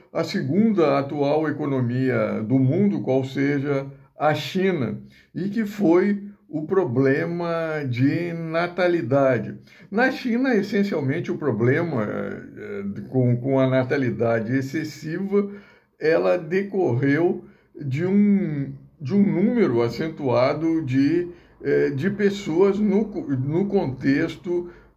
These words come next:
é, da China. E essa natalidade excessiva, especialmente na sua camada populacional de menor poder aquisitivo, levou o governo chinês a determinar, a incentivar o, o controle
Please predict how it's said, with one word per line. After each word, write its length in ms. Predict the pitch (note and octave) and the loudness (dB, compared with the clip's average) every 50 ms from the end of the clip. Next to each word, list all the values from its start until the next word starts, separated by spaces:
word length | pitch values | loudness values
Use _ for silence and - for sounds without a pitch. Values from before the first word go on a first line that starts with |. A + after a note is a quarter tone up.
| - - | -8 -4
é, 300 | C3 D3 C#3+ A#2 - - - D3 | 0 0 0 0 -2 -8 -10 -6
da 220 | C#3+ C3 F#3+ G3+ | 0 2 4 4
China. 600 | G3+ - - - F#3+ F#3+ G3 F3+ D#3+ A#2 G2+ G2+ - - - - _ _ | 2 0 -2 -4 -2 0 0 2 0 -2 -4 -6 -10 -16 -20 -20 _ _
E 200 | - E3 G3+ B3+ | -10 -4 0 2
essa 340 | B3 B3 B3+ C4 - - A3+ | 2 2 2 0 0 0 0
natalidade 1300 | G3+ F#3 E3 - - D3+ C#3 A#2+ G#2 - G#2+ A2+ B2 C3+ D#3 D#3+ C#3+ C3 A2+ A#2+ A#2 G#2+ G#2 G2+ G2 G2+ | 0 0 -2 -2 -2 -2 -2 -2 -2 -2 0 0 2 2 0 0 -2 -4 -6 -6 -6 -6 -8 -10 -8 -4
excessiva, 680 | C#3+ C#3+ D3 - - D3 B2 - - C3+ D3+ D#3 B2+ C3 | -2 -2 -2 -2 -4 -6 -6 -6 -4 -2 -2 -2 0 -2
especialmente 840 | B2+ - - E3 D#3+ D#3 - E3+ D3+ C#3+ D3+ D3+ D3 D3+ - - - - - - | -4 -4 -2 -4 -2 0 0 -2 -2 -2 -4 -6 -6 -6 -8 -8 -10 -14 -18 -14
na 260 | - - D#3 D#3+ D3+ | -6 0 0 0 0
sua 400 | - - - F3+ F#3 G3+ F#3 G3 | 0 -2 -4 0 2 2 2 2
camada 1080 | - - D3+ C#3 B2 B2 B2+ C3 C#3 D#3 D#3+ D#3 C3+ A#2 B2 A#2 A2 A2 G#2+ G#2+ G#2 G2+ G#2 - - - _ _ _ _ _ - A#2+ A2+ - - | 0 -2 -2 0 0 0 0 0 0 0 -2 -2 -2 -2 -2 0 0 -2 -2 -4 -6 -8 -10 -14 -18 -20 _ _ _ _ _ -18 -16 -16 -8 -4
populacional 880 | D#3 E3 D#3+ D#3+ D#3 C#3+ C#3 C#3+ C#3 - C3+ B2+ A2 G#2+ G#2 A2 A2+ | -2 -2 -2 -2 0 0 0 0 0 -2 -2 -2 -2 -2 -2 -2 -2
de 160 | A#2 A#2 C#3 | -2 -2 -2
menor 800 | D3 D#3 D#3+ D3+ C3+ A#2+ A#2+ B2+ C3 D3 E3+ F#3 F3+ D#3 A#2+ - - - - _ _ _ - | -2 -2 -2 -2 0 0 2 2 2 2 2 0 0 -2 -4 -6 -10 -14 -20 _ _ _ -6
poder 420 | D3 D3+ C#3+ - A#2 C#3 C#3+ C#3 | -4 -2 -2 0 2 2 2 2
aquisitivo, 760 | C3 B2 B2 B2+ C3+ C3 C3+ D3+ C3+ B2 C#3 D#3 D#3+ D#3 F3 | 2 0 0 0 -2 -2 -2 -2 -4 -4 -4 -4 -4 -2 0
levou 520 | F#3+ G3 G#3 G3 G3 C3+ D3 D#3+ F3 G3 G3 | 2 4 4 4 4 2 0 2 2 2 0
o 80 | F3+ | 0
governo 460 | D3+ D3 C3+ A#2+ A#2+ C#3+ D3 D3 D3 C3 | -2 -2 -2 0 0 -2 -2 -4 -6 -8
chinês 680 | - - D#3+ C#3+ C3 C3 C3 C#3+ E3+ F#3+ G3+ G3+ - - _ - - - - _ - | -8 -6 -6 -4 -2 -2 -2 -2 -2 -4 -6 -8 -14 -20 _ -20 -20 -20 -20 _ -8
a 280 | - C#3+ D3+ E3+ F#3 G3 | -2 0 2 2 2 2
determinar, 760 | G3+ G#3+ G3+ G3+ G3+ G#3 G3 F#3+ F3 C#3+ B2+ C3 D3 E3+ F3+ | 0 0 -2 0 0 0 0 0 0 0 0 0 2 2 0
a 80 | F3 | 0
incentivar 800 | E3+ D#3 B2+ - F3 F3 E3+ - E3+ C3+ A#2 A#2 B2 B2 C3+ D3+ | 0 -2 -4 -2 -2 -2 -2 -4 -6 -4 0 2 2 2 2 2
o, 420 | D#3+ D#3+ E3+ F3 F3+ E3 E3 F3 E3+ | 2 0 0 0 0 -2 -4 -6 -6
o 40 | E3+ - | -6 -4
controle 1000 | - G3 F#3 E3 B2+ A#2+ B2 D3+ D3 E3 F3+ G#3 G#3+ G#3 D#3+ C3+ A2+ - - | -2 -2 -2 -2 -4 -6 -6 -4 0 2 4 4 4 4 2 0 -2 -2 -6